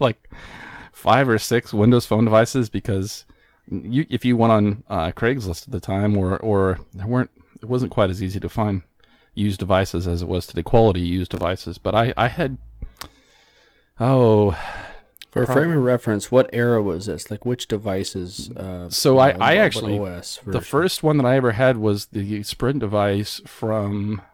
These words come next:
Speaker 1: was it H T C? The, uh,
Speaker 2: The Touch Pro, uh,
Speaker 1: No.
Speaker 2: not the Touch Pro,
Speaker 1: No,
Speaker 2: the,
Speaker 1: not the Touch
Speaker 2: the,
Speaker 1: Pro.
Speaker 2: the
Speaker 1: It had
Speaker 2: seven, um,
Speaker 1: It had a hardware keyboard. Um,
Speaker 2: yeah, it's this, it's like the
Speaker 1: it began with an
Speaker 2: H T C
Speaker 1: A, didn't it?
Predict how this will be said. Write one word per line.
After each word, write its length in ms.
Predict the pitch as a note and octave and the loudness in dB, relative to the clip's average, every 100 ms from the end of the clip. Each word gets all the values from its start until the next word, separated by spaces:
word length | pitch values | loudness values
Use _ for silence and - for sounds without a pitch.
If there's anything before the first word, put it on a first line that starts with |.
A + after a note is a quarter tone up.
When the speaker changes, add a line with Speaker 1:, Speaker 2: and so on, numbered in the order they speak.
| _ _ | _ _
Speaker 1:
was 120 | G#2+ | -10
it 100 | G#2+ - | -10 -8
H 220 | A#2 - | -8 -8
T 140 | - B2 | -8 -10
C? 360 | - B2+ C#3+ - _ _ _ | -8 -8 -10 -12 _ _ _
The, 260 | A2 G#2 G2 | -4 -2 -2
uh, 40 | - | -4
Speaker 2:
The 120 | G2+ - _ _ _ | -12 -18 _ _ _
Touch 280 | - A#2 - | -12 -12 -12
Pro, 440 | - A#2+ A#2+ A#2+ | -8 -6 -4 -4
uh, 360 | A2+ G#2+ G#2+ G#2 - _ | -4 -4 -6 -8 -14 _
Speaker 1:
No. 400 | A#2 C3 D#3 G3+ | 2 4 2 2
Speaker 2:
not 140 | G#3+ | 0
the 60 | G#2+ | -2
Touch 300 | - A2+ - | -4 -4 -4
Pro, 180 | - G2+ | -2 2
Speaker 1:
No, 100 | A#2 | 4
Speaker 2:
the, 60 | B2+ | 4
Speaker 1:
not 60 | C#3 | 2
the 140 | B2 | 0
Touch 180 | - C3+ | -4 -2
Speaker 2:
the, 100 | - | 0
Speaker 1:
Pro. 200 | A2 G2+ - _ _ _ | -2 -2 -10 _ _ _
Speaker 2:
the 60 | A#2 | -2
Speaker 1:
It 40 | |
had 80 | B2 | 2
Speaker 2:
seven, 460 | A#2 A#2 A2 G2+ - _ | 4 4 2 -2 -8 _
um, 420 | G2 F#2+ F2 F2 - - | -8 -6 -6 -8 -12 -6
Speaker 1:
It 100 | G#2+ | 0
had 160 | D3 | 2
a 60 | C#3+ | 4
hardware 360 | D3+ C#3+ C3 | 4 4 2
keyboard. 520 | D3+ A2+ G#2 F#2+ G2 - - - - | -2 -2 -2 -2 -6 -6 -8 -8 -8
Um, 240 | - A2 G#2 | -2 2 4
Speaker 2:
yeah, 280 | B2+ F#2+ - | 4 2 -2
it's 200 | A#2+ - | -8 -6
this, 500 | A#2+ - - - - _ _ | -8 -8 -10 -14 -18 _ _
it's 200 | - A#2+ C3+ | -8 -2 0
like 180 | A#2+ | 0
the 120 | - F#2+ | 0 -2
Speaker 1:
it 40 | |
began 180 | C#3+ G3+ | 2 4
with 120 | D#3+ | 4
an 80 | A#2+ | 4
Speaker 2:
H 60 | |
T 60 | A#2+ D3 E3+ G#2+ | 2 4 6 4
C 40 | |
Speaker 1:
A, 40 | F#2+ | 0
didn't 300 | G2+ C3+ F3+ | 0 0 0
it? 180 | - | -6